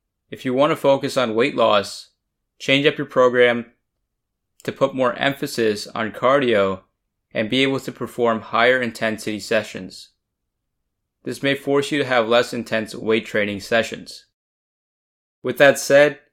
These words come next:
cardio shouldn't be used as the primary tool for weight loss.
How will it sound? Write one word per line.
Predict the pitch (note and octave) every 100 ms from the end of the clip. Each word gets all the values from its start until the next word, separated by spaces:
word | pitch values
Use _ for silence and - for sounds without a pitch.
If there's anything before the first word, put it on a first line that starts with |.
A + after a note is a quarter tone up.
| _ _ _ -
cardio | - C#3+ E3 E3+
shouldn't | - C#3+ C3+
be | B2
used | A#2 A#2+ A#2 -
as | A#2+ A#2+
the | A2+
primary | - B2 B2 B2+ B2
tool | - A#2+ A2+
for | A#2
weight | A2 A#2 -
loss. | G#2+ F#2+ - -